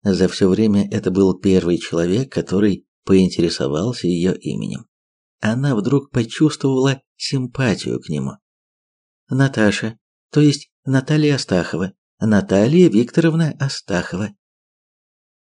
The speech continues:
«Наталья, э, Викторовна Астахова». Мужчина словно пробовал на вкус каждое слово. Потом вздохнул.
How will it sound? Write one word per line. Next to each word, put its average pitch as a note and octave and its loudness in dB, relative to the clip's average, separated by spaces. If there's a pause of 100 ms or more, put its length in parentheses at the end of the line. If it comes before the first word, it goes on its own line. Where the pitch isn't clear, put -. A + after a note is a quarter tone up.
(140)
«Наталья, D3 0
э, F2 -2
Викторовна B2+ -4
Астахова». G#2+ -4 (500)
Мужчина G2 2
словно F#2+ 2
пробовал F#2 2
на F2+ 0
вкус - -6
каждое A2 -4
слово. - -8 (540)
Потом D3+ 0
вздохнул. D#3 2